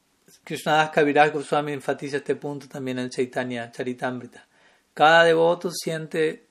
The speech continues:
va a sentir que su relación con Bhagavan es la mejor, y cada devoto va a tener razón, va a estar en lo cierto.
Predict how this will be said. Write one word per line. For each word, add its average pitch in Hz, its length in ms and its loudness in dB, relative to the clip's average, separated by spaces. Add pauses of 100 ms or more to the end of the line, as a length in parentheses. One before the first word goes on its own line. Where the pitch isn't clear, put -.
(360)
va 139 80 2
a - 20 2
sentir 147 360 -8
que 151 100 -6
su 147 180 -6
relación 139 520 -4
con 143 180 -8
Bhagavan 127 560 0
es - 60 -20
la 135 40 -16
mejor, 131 560 -4 (380)
y 139 80 -20
cada 143 360 4
devoto 143 420 0
va 127 100 0
a 123 60 -10
tener 127 280 -10
razón, 127 460 -14 (140)
va 131 60 -10
a - 20 -18
estar 135 200 -6
en 131 100 -6
lo 123 80 -10
cierto. 123 500 -6